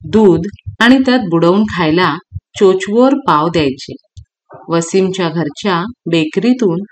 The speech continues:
तो पाव यायचा. त्या पावात बेदाणे घातलेले असल्यानं तो मला खूप खूप आवडायचा. "नुरी बेटा, वसीमकडे जाण्यात आता अर्थ नाही," अबू म्हणाले.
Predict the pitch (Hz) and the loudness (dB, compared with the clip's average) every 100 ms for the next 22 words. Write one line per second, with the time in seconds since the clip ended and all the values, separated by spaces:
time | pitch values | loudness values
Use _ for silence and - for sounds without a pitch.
0 | 214 214 185 151 185 220 220 - 185 - | -2 0 2 2 2 0 -4 -4 -6 -6
1 | - _ _ - - - 240 220 175 202 | -12 _ _ -20 -12 -6 0 4 4 4
2 | 190 185 - _ 180 180 170 180 214 277 | 0 -2 -10 _ -2 2 2 2 2 2
3 | 233 202 175 175 180 - - 180 202 220 | 0 -4 -2 -2 -2 -6 -6 -2 0 0
4 | 156 185 _ _ _ - 247 220 214 185 | -2 -6 _ _ _ 0 2 2 2 2
5 | 190 - _ 247 262 269 269 - 247 240 | 0 -8 _ 0 2 2 -2 -4 -2 -2
6 | - 170 156 147 151 143 143 _ _ _ | 0 0 0 -2 -6 -10 -14 _ _ _
7 | _ _ _ - 175 175 170 202 190 214 | _ _ _ -8 -2 0 2 2 0 -2
8 | 226 180 196 - _ _ _ _ - 165 | 0 -2 -4 -12 _ _ _ _ -8 -6
9 | 165 196 202 208 214 180 175 156 196 170 | -2 0 0 0 0 0 0 0 0 -2
10 | 190 _ - 180 220 - 269 160 180 208 | -4 _ -12 -4 -4 -2 -2 -4 -2 -2
11 | 175 165 - _ _ _ - 151 151 175 | -2 -4 -8 _ _ _ -8 -4 0 0
12 | 185 156 147 | 0 0 -2